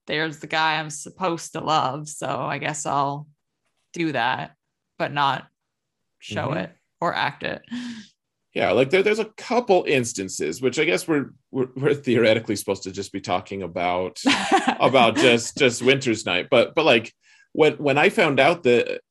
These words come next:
Speaker 2: you know, they're supposed to like each other a-,
Speaker 1: Mm-hmm.
Speaker 2: and stuff, and yet the way she treats him, and she's like, "Oh, man," and, uh, you know, like,
Speaker 1: <laughs>
Speaker 2: there, there's never any point where, and he's, like, all off balance, and he's, he's,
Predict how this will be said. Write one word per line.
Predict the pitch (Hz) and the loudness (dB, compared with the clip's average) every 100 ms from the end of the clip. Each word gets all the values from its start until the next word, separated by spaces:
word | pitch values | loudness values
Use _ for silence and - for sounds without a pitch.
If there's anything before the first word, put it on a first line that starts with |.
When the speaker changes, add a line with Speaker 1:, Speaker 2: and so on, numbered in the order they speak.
| _ | _
Speaker 2:
you | 120 | -6
know, | 92 - _ _ | -6 -10 _ _
they're | 135 139 | 4 4
supposed | 139 131 113 131 - | 2 2 2 0 -6
to | 127 | -2
like | 101 95 127 113 | 0 0 -2 -4
each | 104 95 | -6 -4
other | 82 78 92 107 - - | -4 -4 -4 -10 -18 -2
a-, | |
Speaker 1:
Mm-hmm. | 98 208 | 0 4
Speaker 2:
and | 101 82 | 2 2
stuff, | - 101 110 - _ _ _ | 0 -2 -2 -6 _ _ _
and | 123 135 | 2 4
yet | 135 131 | 4 4
the | 131 | 4
way | 139 | 4
she | 175 - 151 | 2 -2 -6
treats | - - 120 - - | -6 -2 -2 0 0
him, | 165 175 190 165 - | 2 2 -2 -8 -6
and | 110 | -4
she's | 127 117 | -2 0
like, | 110 110 | 0 2
"Oh, | 147 131 107 | 2 2 0
man," | 113 110 107 85 | -2 -4 -4 -8
and, | 85 85 | -10 -8
uh, | - 143 135 113 | -4 0 2 2
you | 120 104 | 0 0
know, | 95 | 0
like, | 98 95 - - | -2 -4 -6 -2
Speaker 1:
<laughs> | 330 - - - - - - - | -2 0 -4 -8 -6 -8 -6 2
Speaker 2:
there, | 170 - | 2 4
there's | 160 151 | 2 2
never | 196 190 | 2 4
any | 175 143 | 4 2
point | 135 143 170 143 - | 2 2 2 0 0
where, | 107 107 104 98 - | 4 4 4 2 2
and | 127 | 2
he's, | 131 131 | 2 2
like, | 120 107 | 2 2
all | 101 113 | 0 2
off | 113 113 | 2 0
balance, | 92 90 110 107 107 - | -2 0 0 0 -2 -8
and | 95 | -8
he's, | 101 104 98 | -8 -10 -12
he's, | - 101 - _ | -16 -16 -18 _